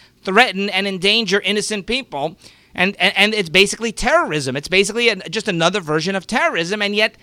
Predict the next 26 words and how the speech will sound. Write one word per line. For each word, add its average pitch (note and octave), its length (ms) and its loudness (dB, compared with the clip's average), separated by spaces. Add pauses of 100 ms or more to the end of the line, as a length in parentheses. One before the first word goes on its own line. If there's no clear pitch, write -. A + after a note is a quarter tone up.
(240)
the G3+ 80 0
media B3 340 2
makes A3+ 280 -2
it G#3+ 100 -4
sound A#3+ 320 0
like A3+ 120 0
the G#3 120 -6
Israeli G3+ 420 -2
police G3+ 480 -4
are A3 60 -2
the F3+ 140 -2
aggressors, G3 500 -2
are F3 60 -2
the D3+ 80 -8
bad G3+ 280 -2
guys. C4+ 380 -6 (340)
I, G#3 200 2
I - 20 4
just A#3+ 220 -4
can't F#3+ 200 -2
take B3 240 0
this A3+ 160 -6
anymore. D#3+ 400 0
Meanwhile, G#3+ 360 2
the F#3+ 80 -4
media A3 460 2